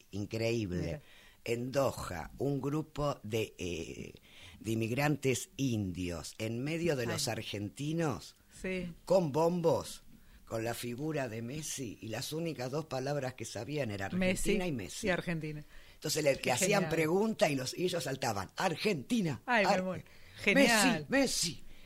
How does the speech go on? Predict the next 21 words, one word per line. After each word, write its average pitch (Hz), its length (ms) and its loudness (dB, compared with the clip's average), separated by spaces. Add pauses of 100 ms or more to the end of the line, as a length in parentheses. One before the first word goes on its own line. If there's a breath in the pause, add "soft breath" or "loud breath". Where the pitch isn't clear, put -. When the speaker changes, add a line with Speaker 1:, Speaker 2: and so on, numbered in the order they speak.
(160 soft breath)
Speaker 1:
No, 131 160 2
la 98 160 -2
verdad, 113 500 2
Speaker 2:
Ah, 226 60 4
estaban 247 280 6
de 202 80 8
Speaker 1:
¿entendés? - 40 0
Speaker 2:
fiesta. 175 400 2 (120)
Speaker 1:
Y 143 180 -2
ellos, 180 220 0
este, 127 220 -4 (120)
eh, 101 300 -4
en 135 100 0
ese 170 260 0
momento 160 540 -4
pudieron 143 400 0
tener 139 280 2
una 135 180 4
fiesta 151 480 2
también, 90 500 0
¿no? 131 260 2